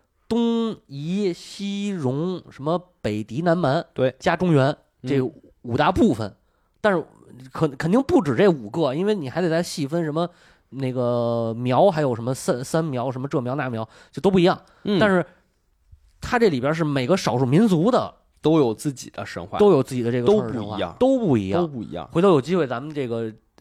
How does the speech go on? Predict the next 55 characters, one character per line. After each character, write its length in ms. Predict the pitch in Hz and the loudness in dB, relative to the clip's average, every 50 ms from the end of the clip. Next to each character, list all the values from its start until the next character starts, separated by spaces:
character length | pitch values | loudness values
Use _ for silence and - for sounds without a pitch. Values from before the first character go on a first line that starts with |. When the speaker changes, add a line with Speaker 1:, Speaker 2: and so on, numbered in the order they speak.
| - - | -20 -20
Speaker 1:
呃， 160 | - 110 113 - | -20 -20 -16 -6
讲 180 | - 113 131 | -4 -2 -2
讲 140 | 165 143 117 | 0 -2 -2
这 120 | 131 170 | -2 -4
一 80 | 127 107 | -4 -4
个。 160 | 101 107 95 127 | -8 -10 -12 -8
Speaker 2:
哎 200 | 135 135 135 127 | -6 -4 -2 -2
呦， 180 | 117 107 98 95 | -2 -2 -2 -4
Speaker 1:
哎。 120 | 110 110 | -4 -2
Speaker 2:
这 160 | 143 160 127 | -2 0 0
个 200 | 110 104 101 98 104 113 - | 0 -2 -4 -4 -8 -12 -14
深 260 | - - 127 117 110 | -8 -6 -4 -4 -4
了。 140 | 104 - - _ _ _ - | -6 -10 -14 _ _ _ 0
Speaker 1:
对， 160 | - 170 156 | 2 2 4
这 140 | 151 214 185 | 4 4 4
个 140 | 170 175 160 - - _ | 4 2 2 0 -8 _
挺， 180 | - 165 180 180 | -2 -2 0 0
挺 160 | 185 180 190 | 0 -2 -2
复 140 | 185 156 131 | -2 -4 -6
杂 180 | 107 90 113 | -6 -6 -4
的， 100 | 139 131 | -4 -4
反 140 | 113 127 107 | -6 -6 -8
正。 160 | 98 95 95 - | -10 -12 -12 -12
Speaker 2:
好。 360 | _ - 107 98 - - _ _ _ _ _ _ _ _ _ - | _ -6 -2 -2 -2 -4 _ _ _ _ _ _ _ _ _ -8
Speaker 1:
嗯。 180 | 120 110 101 - _ _ - - - _ _ _ | -8 -8 -8 -10 _ _ -20 -20 -20 _ _ _
然 120 | - 135 147 | -2 0 0
后 80 | 170 | 2
这 120 | 180 196 175 | 4 4 4
是 300 | 156 147 139 131 127 127 | 4 4 4 4 2 0
死 240 | - - - 147 127 | 0 -2 -4 -2 -2
人 160 | 123 151 208 | -2 0 2
这 100 | 269 233 | 2 4
部 160 | 185 185 165 | 4 4 2
分 160 | 139 131 107 98 - - | 4 2 0 -2 -4 -8
啊。 260 | 110 107 104 - - _ _ _ _ _ | -8 -8 -8 -8 -10 _ _ _ _ _
Speaker 2:
就 140 | - 170 160 | 0 0 2
是 200 | 160 156 147 147 | 4 4 2 2
死 260 | - - - 123 110 | 0 -2 -4 -2 0
人 160 | 107 113 139 | 0 0 0
这 80 | 190 202 | 2 2
个 80 | 165 | 2
流 180 | 131 107 98 107 | 2 2 0 -2
派。 260 | 107 135 139 107 - - | -2 -4 -6 -6 -4 0
Speaker 1:
对， 160 | - 156 139 | 2 2 2
死 160 | - - - | 2 2 2
人 100 | 147 156 131 | 2 4 4
流 200 | 254 233 175 151 | 4 4 4 4
派。 160 | 131 151 120 | 2 0 2
Speaker 2:
就 160 | - 151 135 | 2 4 4
是 60 | 131 | 4
说 200 | 127 143 135 135 | 4 4 4 4
有 220 | 139 135 123 110 113 | 4 4 2 0 0
一 80 | 123 | 2
个 400 | 143 156 147 139 135 131 127 123 | 2 2 2 4 4 2 2 2
人， 400 | 120 117 117 117 120 135 147 - | 0 0 0 0 2 2 0 0